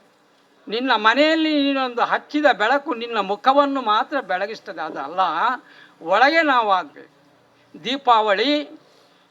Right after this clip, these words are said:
ಜಾತಿ, ಮತ, ಧರ್ಮ ಯಾವ ತಾರತಮ್ಯತೆಯೂ ಇಲ್ಲದೆ ಮನುಕುಲದ ಉತ್ಥಾನ ಯಾವ ರೀತಿಯಲ್ಲಿ ಆಗಬೇಕು, ಮನುಕುಲ ಪರಸ್ಪರ ತಮ್ಮ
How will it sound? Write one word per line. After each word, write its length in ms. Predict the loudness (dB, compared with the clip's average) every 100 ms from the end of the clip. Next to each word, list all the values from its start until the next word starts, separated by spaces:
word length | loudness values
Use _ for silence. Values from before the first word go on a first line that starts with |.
| _
ಜಾತಿ, 680 | 0 2 2 0 -8 -10 -14 -20 _ _ _ _ _
ಮತ, 320 | -2 0 4 4 6 2 -4 _ _ _ _ -6
ಧರ್ಮ 400 | -2 2 4 4 4 2 -4 _ _ -10
ಯಾವ 540 | -2 4 6 6 4
ತಾರತಮ್ಯತೆಯೂ 1300 | 4 4 6 6 4 2 2 2 0 -2 -2 -8 -6
ಇಲ್ಲದೆ 760 | -6 -2 -2 -2 0 -2 -4 _ _ -20 -20 -14
ಮನುಕುಲದ 680 | -2 0 0 0 2 2 2
ಉತ್ಥಾನ 640 | 0 -4 -6 0 2 4
ಯಾವ 400 | 4 4 4 2
ರೀತಿಯಲ್ಲಿ 540 | 0 -6 0 2 2
ಆಗಬೇಕು, 920 | 0 2 0 0 -6 -6 -8 -4 -4 -6 _ -20 _
ಮನುಕುಲ 520 | -2 0 2 0 -2 0 0
ಪರಸ್ಪರ 720 | -2 -2 0 0 0 0 2 2 0 -8 _ _ _ _ _ _ _ _ _ _ _ _ _
ತಮ್ಮ 260 | 2 6